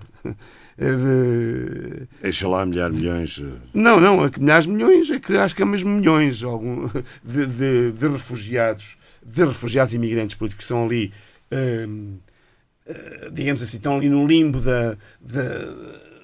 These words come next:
Speaker 1: de, de co-, como é que eu ia dizer, do limbo da existência, porque, eh, são impedidos, eh,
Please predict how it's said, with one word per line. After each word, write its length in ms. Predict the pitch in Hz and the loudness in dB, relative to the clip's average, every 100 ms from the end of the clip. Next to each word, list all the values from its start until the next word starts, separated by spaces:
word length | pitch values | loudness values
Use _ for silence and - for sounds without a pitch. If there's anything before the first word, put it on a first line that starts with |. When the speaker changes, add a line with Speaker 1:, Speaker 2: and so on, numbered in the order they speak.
| 120 | -20
Speaker 1:
de, 140 | 120 131 - | -20 -20 -18
de 60 | 131 | -16
co-, 180 | 139 135 | -12 -12
como 160 | 131 143 | -8 -8
é 80 | |
que 100 | 135 | -8
eu 140 | 143 143 | -8 -6
ia 60 | |
dizer, 240 | 127 127 151 | -6 -6 -2
do 100 | 156 | 0
limbo 160 | 175 | 0
da 80 | 151 | 2
existência, 920 | 175 165 175 247 254 269 - 139 - - - _ | 0 -2 -4 -4 -2 -4 -6 -8 -12 -18 -20 _
porque, 600 | - - - 156 147 139 - - - | -6 -4 2 4 4 2 -4 -16 -12
eh, 800 | - - - - - - - - - | -6 -2 -2 -2 -4 -6 -6 -8 -4
são 240 | - 175 | 2 4
impedidos, 680 | 160 139 170 156 - - - - _ _ - | 4 4 2 2 -4 -14 -16 -20 _ _ -18
eh, 280 | - - | -12 -4